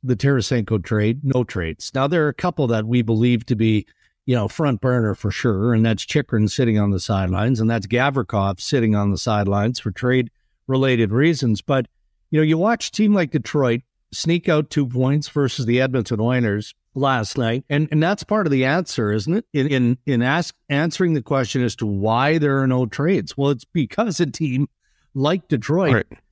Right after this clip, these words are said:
Speaker 1: stays in the mix, right? I, you know, Yzerman, if Detroit loses a game like that, or they lose a series of games in a row, well, maybe that changes the thinking of how aggressive Steve Yzerman wants or needs to be. Is he more of a buyer? Is he more of a seller? But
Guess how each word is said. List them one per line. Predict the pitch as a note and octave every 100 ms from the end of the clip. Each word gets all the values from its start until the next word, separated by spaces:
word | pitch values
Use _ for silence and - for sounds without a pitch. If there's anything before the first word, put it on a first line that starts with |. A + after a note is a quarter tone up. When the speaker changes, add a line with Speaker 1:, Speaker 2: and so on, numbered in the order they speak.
| _
Speaker 1:
stays | - - D#3+ G#3 D#3+
in | G3+
the | E3+
mix, | A3 C#4 - - - - _
right? | A2+ D#3+ C4 F#3+
I, | F3+
you | A3 A3+
know, | F#3 E3 _ _ _
Yzerman, | E3+ B3 G3 A#3 A3+ G#3+
if | F#3 -
Detroit | - G3+ C4
loses | A#3 G3+ F3+ F3+
a | F3+
game | D3+ E3+ E3
like | D#3 B2
that, | C3+ C3+ -
or | C3+ A#2+ A#2+ A#2+ A#2 -
they | A#2+ A#2+
lose | D#3+ D3
a | C#3+
series | - C#3 C#3 C3+ A2+
of | A2
games | A2 A#2+ A#2 A#2 - - _
in | C#3 B2+
a |
row, | G#2+ A2 B2 D3 _ _
well, | D3
maybe | F#3+ A#3+
that | G#3 C#3
changes | F#3 E3+ C3+ B2
the | B2+
thinking | - C3 A2+ A2+
of | G2+
how | B2+ A#2
aggressive | G#2 A#2+ - G2+
Steve | - B2+ A2
Yzerman | A2 A2+ G#2 G#2+ G2+
wants | A2 A#2+ -
or | G#2
needs | A2+ G2 -
to | A2+
be. | F#2+ F#2 -
Is | A2+
he | C3
more | B2+ C3
of | A#2
a | A2
buyer? | C#3 F#3+ A3 G#3+
Is | E3
he | E3+
more | D3 D3 C#3
of | A#2+
a |
seller? | G#2 - F#3 A#2+ C3+
But | C3+